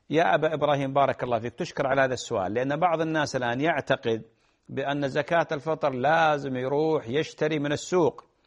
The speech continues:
يشتري من الجمعية، يشتري من المتجر، وعنده خير. مو صحيح هذا الكلام. زكاة الفطر ما تملكه أنت، سواء موجود في البيت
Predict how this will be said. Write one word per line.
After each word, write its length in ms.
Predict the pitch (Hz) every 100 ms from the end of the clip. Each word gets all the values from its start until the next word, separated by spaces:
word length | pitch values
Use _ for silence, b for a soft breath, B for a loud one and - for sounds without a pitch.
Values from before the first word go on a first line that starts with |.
| _ -
يشتري 420 | 143 - 147 151
من 140 | 151
الجمعية، 680 | 147 143 151 143 175 131 82 b b b
يشتري 400 | - 139 - 151
من 80 | 151
المتجر، 640 | 147 156 - - 135 - - b b b _
وعنده 460 | - 110 185 180 165
خير. 500 | - 202 214 151 - _ _ _
مو 180 | - 165
صحيح 360 | 180 185 208 180
هذا 120 | 185
الكلام. 520 | 156 165 190 180 107 - _ _ _ _ - 113
زكاة 600 | 117 117 135 131 202 208
الفطر 420 | 185 165 165 165
ما 260 | 156 165 175
تملكه 880 | - 165 165 202 - 208 180 180 208
أنت، 240 | 202 - - _ _ _ _
سواء 600 | - 139 175 214 151 123 - b b b
موجود 420 | - 131 147 208 185
في 100 | 196
البيت 440 | 180 156 165 160